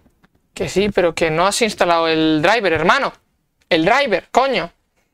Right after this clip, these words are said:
¿Cómo coño instala el driver?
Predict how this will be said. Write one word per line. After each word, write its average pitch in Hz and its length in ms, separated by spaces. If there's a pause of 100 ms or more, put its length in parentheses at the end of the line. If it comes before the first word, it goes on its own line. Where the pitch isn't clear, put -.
(1400)
¿Cómo 233 280
coño 254 200
instala 214 240
el 202 60
driver? 226 320